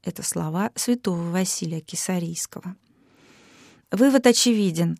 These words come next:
Тот, кто пребывает в состоянии публичного и постоянного прелюбодеяния,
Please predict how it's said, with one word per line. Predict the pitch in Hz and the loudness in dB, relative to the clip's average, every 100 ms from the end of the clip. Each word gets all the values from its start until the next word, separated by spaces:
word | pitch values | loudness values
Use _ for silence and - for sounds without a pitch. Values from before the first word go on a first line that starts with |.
| _ _ - - - | _ _ -20 -12 2
Тот, | 214 - | 2 2
кто | - 190 | -2 0
пребывает | 196 185 190 220 226 190 - | 2 2 4 8 8 6 -4
в | |
состоянии | - 180 190 185 202 185 175 | -4 -2 0 2 2 2 0
публичного | 170 185 202 226 - 180 170 | -2 -2 2 2 0 -2 -4
и | 175 | -4
постоянного | 175 - 196 190 196 190 175 170 | -4 -2 2 4 4 4 2 -2
прелюбодеяния, | - 180 175 180 170 180 190 240 226 180 180 | -4 -4 -2 -2 0 0 2 4 4 2 -4